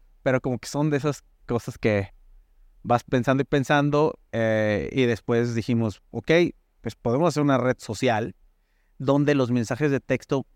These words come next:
vengan patrocinados". Eh, bueno, esa era la idea, ¿verdad? Después, eh, eh, eh, como decíamos, sí, pues se nos ocurrió eso, pero de cómo la ejecutamos, pues no tenemos ni idea, ¿no? Y ya después decimos, sí, abajo le ponemos, no, pues traído por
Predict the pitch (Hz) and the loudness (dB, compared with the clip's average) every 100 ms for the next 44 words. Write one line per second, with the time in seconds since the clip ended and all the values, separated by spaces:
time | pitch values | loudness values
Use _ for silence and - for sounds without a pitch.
0 | _ _ 120 120 123 143 139 - 120 - | _ _ 0 2 2 0 0 0 0 0
1 | 123 - 113 185 156 101 - - _ _ | -4 0 2 4 4 0 -6 -16 _ _
2 | - _ _ - 113 113 107 107 98 - | -20 _ _ -2 2 4 4 2 0 -4
3 | 73 - _ _ - - _ - 107 110 | -10 -14 _ _ -20 -20 _ -8 -2 0
4 | 110 - 120 113 107 123 107 101 117 120 | 0 2 2 2 2 2 2 2 0 0
5 | 110 120 120 139 143 175 180 160 139 156 | -2 -6 -8 -6 -4 0 2 0 0 0
6 | 151 151 147 135 127 131 - 175 - _ | 0 -2 -2 -2 0 -2 0 0 -2 _
7 | - 131 127 117 131 127 135 165 143 131 | -6 -2 -2 -2 -4 -2 0 0 0 -2
8 | 120 117 165 185 151 120 120 - 139 175 | 0 2 2 2 2 -2 -6 0 2 2
9 | 160 123 131 139 143 139 127 117 147 127 | 0 -4 -2 -2 -2 -2 -2 2 2 2
10 | 135 165 151 147 147 139 131 _ _ - | 2 4 2 0 -2 -2 -6 _ _ -4
11 | 180 180 170 190 170 - 135 127 147 151 | 2 4 4 2 2 2 0 2 2 0
12 | - 113 139 147 113 - 113 127 143 143 | -2 -2 -2 -2 -4 0 2 4 2 0
13 | - 113 101 | 0 0 0